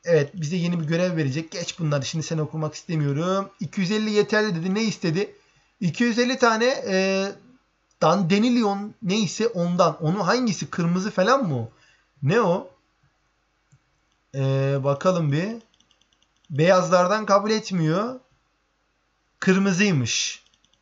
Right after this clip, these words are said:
Evet. Yo, kırmızıyı da saymadı. Kırmızıyı aldım. Kırmızıyı aldım. İleride mi?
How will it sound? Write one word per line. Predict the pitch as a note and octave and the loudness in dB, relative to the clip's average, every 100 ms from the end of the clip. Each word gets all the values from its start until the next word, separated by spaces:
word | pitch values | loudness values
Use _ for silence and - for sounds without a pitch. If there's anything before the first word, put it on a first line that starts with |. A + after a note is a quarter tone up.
| _ _ _ _ _ _ _ - | _ _ _ _ _ _ _ 0
Evet. | F3+ E3 B2+ - _ _ _ _ _ _ _ _ - | 4 4 2 -12 _ _ _ _ _ _ _ _ -4
Yo, | E3 E3+ E3 | 2 4 4
kırmızıyı | E3+ E3 D#3+ D#3 F#3 | 2 -2 0 0 -2
da | |
saymadı. | - F3 D#3 C3+ C#3 | -2 0 0 0 -2
Kırmızıyı | D3 C#3 C#3+ C#3 D#3+ | -4 -2 -2 2 4
aldım. | D#3 D3 D3+ - _ _ _ _ _ _ _ _ _ _ _ _ _ _ _ _ | 4 2 -4 -8 _ _ _ _ _ _ _ _ _ _ _ _ _ _ _ _
Kırmızıyı | - C#3 C#3+ C3+ E3 | -4 -2 0 0 4
aldım. | E3 D#3+ C#3+ - | 4 4 0 -2
İleride | D3+ D#3 F3+ G#3+ | 2 4 4 4
mi? | A3 B2+ | 2 -2